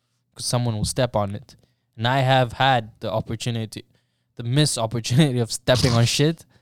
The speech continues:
Speaker 1: as I got out the house.
Speaker 2: Oh, that's the worst.
Speaker 1: 'Cause this is in India. Street dogs. People,
Speaker 2: Yeah.
Speaker 1: bare dogs will just shit. No one will come f-,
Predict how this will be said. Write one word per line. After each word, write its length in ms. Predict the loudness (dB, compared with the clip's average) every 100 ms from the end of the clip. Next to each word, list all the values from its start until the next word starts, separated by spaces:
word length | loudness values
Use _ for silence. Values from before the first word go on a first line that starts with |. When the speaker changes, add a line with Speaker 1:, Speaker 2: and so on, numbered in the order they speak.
| _ _ _ _ _ _ _ _ _ _ 0
Speaker 1:
as 220 | 4 4
I 80 | 6
got 200 | 6 6
out 140 | 4
the 80 | 2
house. 460 | 2 0 -2 -8 -10 _ _ _ _ _ 2
Speaker 2:
Oh, 140 | 4
that's 140 | 4
the 60 | -2
worst. 480 | -2 2 2 0 0
Speaker 1:
'Cause 120 | 2
this 120 | 2
is 160 | 2 2
in 120 | 2
India. 380 | 0 2 0 -2 _
Street 340 | -10 0 0 4
dogs. 280 | 2 2 -2
People, 440 | -4 2 4 2
Speaker 2:
Yeah. 340 | 0 -4 -2 -6 -10 _ -6
Speaker 1:
bare 160 | -2 2
dogs 260 | 2 2
will 80 | 0
just 200 | -2 -4
shit. 340 | -2 -4 -6 -4
No 80 |
one 120 | 0 0
will 100 | 0
come 180 | -4
f-, 80 | -6